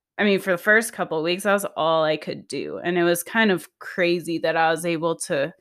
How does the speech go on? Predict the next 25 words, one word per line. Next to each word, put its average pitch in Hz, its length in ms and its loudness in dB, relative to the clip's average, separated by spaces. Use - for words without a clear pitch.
push 175 320 0
through 269 720 -2
working 254 440 0
out. 277 320 2
And 196 120 0
then 180 200 2
suddenly, 165 640 0
like, 151 520 0
once 185 360 0
we 170 100 -2
started 165 500 2
rehab, 170 440 2
I 208 60 6
actually 165 420 0
realized, 165 800 0
like, - 360 -8
how 185 140 0
much - 260 -4
pain 165 260 -2
I 160 100 0
was 160 140 -4
pushing 226 480 -2
through. 294 320 0
And 190 180 0
so 156 380 0